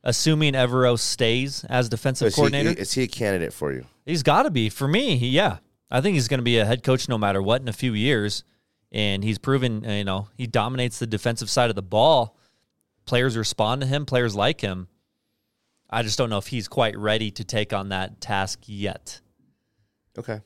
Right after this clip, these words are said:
Speaker 1: I don't know. I don't know. That's why it would have been nice to, uh, to give him a shot this year and see
Speaker 2: Yeah.
Speaker 1: how he did. So we have a better, you know,
Speaker 2: Better fit.
Speaker 1: understanding. Uh,
Speaker 2: Okay.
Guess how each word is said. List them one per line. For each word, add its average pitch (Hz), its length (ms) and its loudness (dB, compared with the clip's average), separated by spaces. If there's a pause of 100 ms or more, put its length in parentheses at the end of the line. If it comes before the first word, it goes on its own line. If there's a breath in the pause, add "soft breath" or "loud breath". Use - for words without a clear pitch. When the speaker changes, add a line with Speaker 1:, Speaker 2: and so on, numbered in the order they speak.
(120)
Speaker 1:
I 131 160 2
don't 110 100 -2
know. 95 140 -12 (320)
I 151 100 4
don't 202 100 2
know. 208 80 2
That's 147 220 2
why 156 200 4
it 165 60 6
would 165 120 4
have 143 40 0
been 139 140 2
nice 131 320 0
to, 131 340 0
uh, 117 180 6
to 135 100 -6
give 139 120 -2
him 139 40 -6
a 123 40 -2
shot 131 340 0
this 190 200 -4
year 87 140 -6
and 85 120 -12
see 90 120 -4
Speaker 2:
Yeah. 165 100 2
Speaker 1:
how 139 80 2
he 131 80 0
did. 110 480 -2 (560)
So - 180 -4
we 113 120 0
have 107 100 2
a 98 60 -4
better, 113 420 2 (160)
you 98 80 -10
know, 92 200 -6 (540)
Speaker 2:
Better 82 140 -4
fit. 98 100 -6
Speaker 1:
understanding. 135 760 -2 (1120)
Uh, - 320 -18 (760 loud breath)
Speaker 2:
Okay. 151 280 0